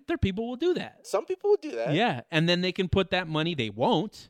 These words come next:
Speaker 2: Mm-hmm.
Speaker 1: but they can put that money towards, you know, finding other ways to
Speaker 2: Right.
Speaker 1: reduce emissions.
Speaker 2: Yeah.
Speaker 1: Right? Where, 'cause it's not gonna be a lot of people doing that.
Speaker 2: Mm-hmm. Mm-hmm.
Speaker 1: Um,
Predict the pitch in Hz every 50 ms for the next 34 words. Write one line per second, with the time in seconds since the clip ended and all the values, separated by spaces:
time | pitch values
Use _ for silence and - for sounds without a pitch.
0 | - 143 143 143 156 - 139 135 151 165 151 - 175 170 151 - 170 151 - 151
1 | 151 143 139 139 139 139 139 139 135 139 135 - - - 143 135 135 131 131 131
2 | 131 131 127 - - - - _ _ _ _ _ _ _ _ 147 143 151 143 -
3 | - - 143 143 143 143 143 139 - 143 175 190 190 190 170 139 131 127 120 117
4 | 113 113 113 110 107 - - - - 135 127 123 120 117 117 117 113 113 113 117
5 | 120 123 123 120 117 117 113 127 143 147 139 - 151 143 131 - - 127 123 123
6 | 117 - - 107 95 98 101 104 - - 113 110 101 92 92 - _ _ _ -
7 | 120 120 120 120 131 147 160 151 127 139 139 135 139 139 135 135 139 127 143 -
8 | 151 139 139 131 117 156 170 175 165 180 180 160 151 143 135 127 127 120 117 113
9 | - 117 110 - 110 110 131 160 208 208 156 117 104 98 - - 120 127 143 151
10 | 156 160 160 - _ _ _ - 110 107 123 123 117 117 - - 139 139 143 143
11 | 139 135 131 127 127 135